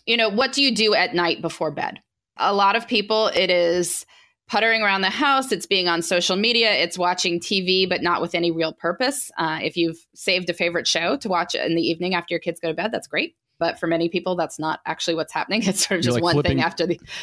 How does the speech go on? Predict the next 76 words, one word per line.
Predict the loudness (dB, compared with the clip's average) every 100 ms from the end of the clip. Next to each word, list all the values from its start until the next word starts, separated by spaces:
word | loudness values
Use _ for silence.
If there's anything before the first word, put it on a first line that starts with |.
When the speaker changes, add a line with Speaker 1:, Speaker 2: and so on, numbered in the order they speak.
| -4
Speaker 2:
flipping | 0 4 4
Speaker 1:
flipping |
Speaker 2:
through | 4
Netflix, | 4 4
like, | 4
a | 4
Speaker 1:
around, | 4 4
Speaker 2:
half | 4
Speaker 1:
you |
know, | 4
Speaker 2:
hour | 4
Speaker 1:
and | 4
you're | 2
Speaker 2:
just | 2
to | 2
find | 4 4 4
something. | 4
Speaker 1:
tired. | 4 4
Yeah, | 4 2 2
Speaker 2:
Yeah. | 0 0 0
Speaker 1:
you're, | 2 2
you're | 2
tired | 2 4 4 6 6 4 4
and | 2 2
you, | 4 4
you | 4
don't | 4 2
know | 4
what | 2 2
you |
wanna | 2 2 4
do. | 4 4 4
And | 2 0
so | 2 2
you | 2 2
do | 2
whatever | 4 2 2 0
is | -2 -2
easiest. | -2 0 -4 -6 -14 -20 -20 -20 -4
And | 0
I'm | 2
not | 2 2
saying | 2 2
you're | 2
gonna | 2
go | 2
run | 2 2
a | 2
marathon | 2 2 2 0 -2
at | -2
that | -6 -4
time, | -4 -2 0
but | 2
let's | 2 2
say | 2
you've | 2 0
been | 0
telling | 0 0
yourself, | 0 2 0 2
"I'd | 0 2
really | 4 4
like | 4 0
to | -2
read | 0 2 4 2 -2 _ -4
and | 0
I'd | 2
really | 2 4
like | 2 0
to | -4
connect | 0 -2 0
with | -4
my | -2 -4
spouse." | -2 -4 -4 -4
Well, | -4 0
guess | 0 0 -4
what? | 0 0 -2 -10